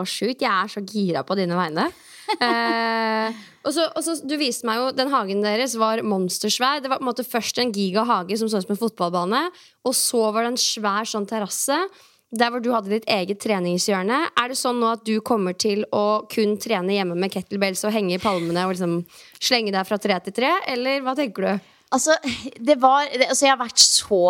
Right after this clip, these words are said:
Speaker 2: usikker på dette her, eh, på om jeg skal liksom kjøre full sånn, bare liksom home gym og yoga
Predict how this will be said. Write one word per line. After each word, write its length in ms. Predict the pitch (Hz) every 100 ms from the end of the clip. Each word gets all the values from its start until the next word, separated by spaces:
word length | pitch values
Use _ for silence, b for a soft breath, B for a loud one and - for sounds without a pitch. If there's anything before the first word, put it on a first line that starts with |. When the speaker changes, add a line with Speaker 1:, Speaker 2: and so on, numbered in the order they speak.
| 185
Speaker 2:
usikker 400 | 190 151 151 151
på 80 | 175
dette 240 | 165 - 151
her, 240 | 147 165 -
eh, 500 | 190 185 185 180 180
på 160 | 175 196 180
om 100 | 180
jeg 80 |
skal 160 | - 196
liksom 160 | 180 190
kjøre 400 | - 180 165 175
full 320 | 185 175 175
sånn, 420 | 185 165 165 160 156 b b b -
bare 460 | 196 220 175 156 190
liksom 300 | 185 180 180
home 220 | 160 165
gym 300 | 156 160 160
og 80 | 165
yoga 460 | 165 151 151 147